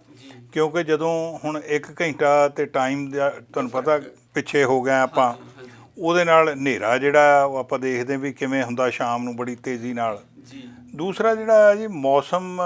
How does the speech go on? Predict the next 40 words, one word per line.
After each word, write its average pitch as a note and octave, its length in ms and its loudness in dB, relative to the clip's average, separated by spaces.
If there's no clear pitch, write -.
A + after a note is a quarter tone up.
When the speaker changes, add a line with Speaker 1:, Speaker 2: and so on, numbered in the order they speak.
Speaker 2:
ਤੁਹਾਨੂੰ D3+ 200 -6
ਪਤਾ D3+ 280 0
ਅਲਬਰਟਾ C#3+ 500 -2
ਦਾ D3+ 220 2
ਠੰਡਾ D3 300 6
ਹੋ C3+ 120 0
ਜਾਂਦਾ C3+ 320 0
ਔਰ D3+ 420 2
Speaker 1:
ਹਾਂਜੀ। - 560 -10
Speaker 2:
ਇਹ C#3+ 120 0
ਹੌਲੀ C#3 240 0
ਹੌਲੀ D3 300 -2
ਕਾਫੀ E3+ 340 4
ਠੰਡਾ D3+ 320 4
ਹੋ A#2+ 140 0
ਜਾਂਦਾ। G2 340 -8
Speaker 1:
ਜੀ। C3 280 -20
Speaker 2:
ਅ, - 20 -8
ਸਨੋ E3 440 2
ਵੀ G3+ 120 -4
ਪੈਂਦੀ F3 420 -4
ਆ। E3 220 0
ਅੱਛਾ, D#3 220 -2
ਹੁਣ D3+ 180 -6
ਤੁਸੀਂ D#3+ 420 -6
ਇਹ E3+ 240 -2
ਗੱਲ D#3+ 160 0
ਕੀਤੀ D#3 340 -10
ਵੀ D#3+ 300 -8
ਮੌਸਮ C3+ 440 -2
ਐਤਕੀ D3 360 -2
ਕਿਸ - 260 -8
ਤਰ੍ਹਾਂ D3+ 220 0
ਦਾ D3 100 0
ਰਹੇਗਾ। D#3 320 0
ਦੇਖੋ, D3+ 360 -6
ਇਹ D#3+ 180 -4
ਹਰ C#3+ 200 0
ਸਾਲ D3+ 280 -2
ਹੀ D3 220 -8